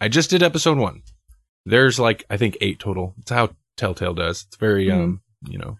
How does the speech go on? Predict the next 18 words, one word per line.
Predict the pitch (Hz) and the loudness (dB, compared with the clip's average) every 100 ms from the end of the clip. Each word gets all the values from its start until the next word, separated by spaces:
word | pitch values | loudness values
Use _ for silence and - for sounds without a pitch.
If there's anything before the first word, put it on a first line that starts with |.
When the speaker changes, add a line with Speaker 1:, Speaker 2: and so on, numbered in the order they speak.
| - | -16
Speaker 1:
s-, | - _ _ - | -18 _ _ -6
Speaker 2:
I | |
think | 208 240 | -2 -2
we've | 196 | 0
done | 170 180 - _ _ | -2 -2 -8 _ _
Speaker 1:
Yeah, | 123 131 | 2 4
we | 143 | 4
played, | 185 175 151 | 2 2 2
um, | 127 113 98 98 - _ | 2 2 -2 -6 -10 _
Speaker 2:
The | 175 | -4
Walking | 185 190 185 | -4 -4 -2
Dead | 180 175 | 0 0
and | - 175 170 170 170 170 170 - _ _ _ - | 0 -2 0 0 0 -2 -6 -12 _ _ _ -6
the, | 170 170 165 | 0 2 2
uh, | 170 165 165 160 | 2 2 2 0
wolf | 160 180 180 - - - _ _ _ | 0 -2 -2 -8 -18 -20 _ _ _
from, | 185 170 170 | -2 -2 -2
um, | 165 160 165 | -4 -4 -6